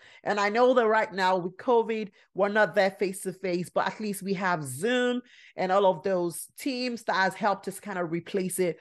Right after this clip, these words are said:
where we can definitely go on video calls and still have those one-on-one conversations and reduce, like, chats and emails, because sometimes the true message could be lost. Okay, now the principle still repeats that the working software is still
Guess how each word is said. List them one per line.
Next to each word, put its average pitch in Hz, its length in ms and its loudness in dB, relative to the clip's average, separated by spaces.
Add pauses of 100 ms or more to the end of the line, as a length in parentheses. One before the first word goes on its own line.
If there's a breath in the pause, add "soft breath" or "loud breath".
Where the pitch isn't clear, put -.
(180 loud breath)
where 190 160 0
we 190 80 0
can 170 180 -4
definitely 247 460 -2
go 208 220 4
on 170 200 -2
video 185 360 -6
calls 175 340 0
and 170 80 -8
still 208 280 -2
have 196 280 -4
those 190 180 -2
one-on-one 175 520 0
conversations 175 800 -8 (300 loud breath)
and 202 220 0
reduce, 202 460 -2
like, 170 240 -2
chats 196 460 0
and 170 120 -8
emails, 175 400 -4
because 180 240 -4
sometimes 175 520 -6 (280 loud breath)
the 175 100 0
true 226 280 -2
message 190 560 -2
could 160 260 -6
be 147 140 -6
lost. - 500 -2 (320)
Okay, 226 320 2 (420 loud breath)
now 254 260 4
the 220 140 4
principle 370 400 0
still 254 240 4
repeats 208 460 -2
that 175 180 -2
the 175 80 -6
working 247 380 0
software 233 520 -2
is 196 120 -6
still 190 360 0